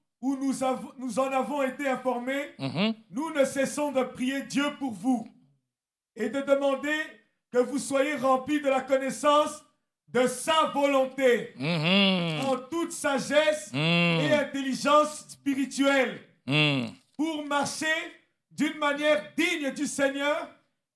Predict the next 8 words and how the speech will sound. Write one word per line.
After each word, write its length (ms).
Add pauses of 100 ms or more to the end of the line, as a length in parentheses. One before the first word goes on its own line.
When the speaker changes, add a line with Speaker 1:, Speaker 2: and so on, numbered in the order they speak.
Speaker 1:
et 140
lui 160
être 360 (180)
entièrement 960 (260)
agréable, 840 (600)
portant 500
des 140
fruits 580